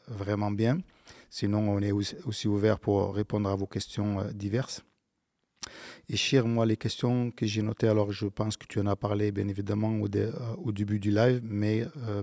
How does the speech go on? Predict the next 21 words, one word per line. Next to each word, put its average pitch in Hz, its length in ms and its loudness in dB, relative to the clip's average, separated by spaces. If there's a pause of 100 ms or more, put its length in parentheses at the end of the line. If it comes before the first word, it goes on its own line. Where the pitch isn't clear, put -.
peut-être - 320 -4
que - 80 -8
les 104 80 2
gens 110 160 2
sont 107 160 -2
arrivés 101 220 0
un 101 80 -4
peu, 107 260 0 (640)
euh, 101 160 0
après, 110 500 0 (100)
et 113 80 -6
donc 104 280 -2
il 104 40 0
y - 20 0
a 101 40 0
une 101 60 -2
question - 360 -4
qui - 100 -6
a 101 60 0
été, 101 320 -2
euh, 95 100 -2